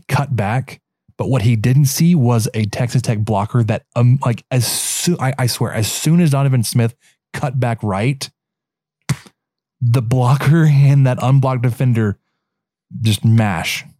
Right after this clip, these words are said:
Like, he would have had so many yards going to that left side.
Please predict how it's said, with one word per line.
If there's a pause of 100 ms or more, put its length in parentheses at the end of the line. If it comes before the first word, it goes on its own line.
(140)
Like, (120)
he
would
have
had (460)
so
many
yards (600)
going
to
that
left
side.